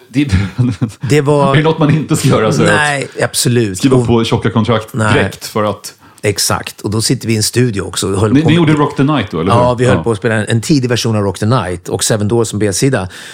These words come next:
Speaker 2: Vi sitter där helt in i musiken. Vi är ju musiker. Helt, och, och, och, eh, i den stunden så litar vi på, eh, råd och allting. Så vi skriver på bland, som här riktigt tjockt kontrakt. Som alla, som säkert Springsteen och alla, den typen av kontrakt. Ehm,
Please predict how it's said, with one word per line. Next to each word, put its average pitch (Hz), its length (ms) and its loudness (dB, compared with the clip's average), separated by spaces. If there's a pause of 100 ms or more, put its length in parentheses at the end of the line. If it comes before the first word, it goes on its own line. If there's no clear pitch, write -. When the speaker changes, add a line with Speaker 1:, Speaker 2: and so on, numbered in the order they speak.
(200)
Speaker 2:
Vi 131 120 0
sitter 139 300 -2
där 104 60 0
helt 113 280 0
in 98 140 -4
i 92 40 -4
musiken. 92 420 -4
Vi 120 160 0
är 95 40 -2
ju 90 200 -10
musiker. - 440 -6
Helt, 95 420 -2
och, 110 200 -4
och, 104 320 -2
och, - 280 -6
eh, 107 260 0 (400)
i 135 120 2
den 123 260 0
stunden 113 440 -2
så 110 80 -4
litar 113 320 0
vi 101 100 -2
på, 98 440 -2
eh, 113 60 -2
råd 98 500 0
och 98 80 0
allting. 90 260 -4
Så - 80 -8
vi 101 60 -6
skriver 147 220 0
på 120 140 -2
bland, 113 320 -4 (120)
som 147 160 -2
här 95 100 -2
riktigt - 680 -2
tjockt - 320 -6
kontrakt. - 320 -6
Som 117 120 0
alla, 117 280 0
som 110 160 -6
säkert 117 280 -4
Springsteen 117 460 -2
och 120 60 0
alla, 120 240 -2
den 135 440 -4
typen 95 300 -8
av - 80 -12
kontrakt. - 420 -12 (580)
Ehm, 110 460 0